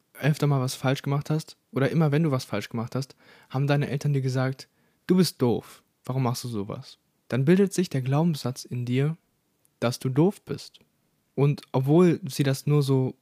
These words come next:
mal dahin gesagt haben und nicht weiter drüber nachgedacht haben und dir auch oft gesagt haben, dass sie dich schlau finden, dass du ein schlaues Kind bist, hat sich unterbewusst dieser Glaubenssatz verankert.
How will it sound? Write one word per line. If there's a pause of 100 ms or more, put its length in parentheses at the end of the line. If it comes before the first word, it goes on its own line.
(120)
mal (360)
dahin
gesagt
haben
und
nicht
weiter
drüber
nachgedacht
haben (720)
und
dir
auch
oft
gesagt
haben,
dass
sie (240)
dich
schlau
finden,
dass
du
ein
schlaues
Kind
bist, (1120)
hat
sich
unterbewusst
dieser
Glaubenssatz
verankert.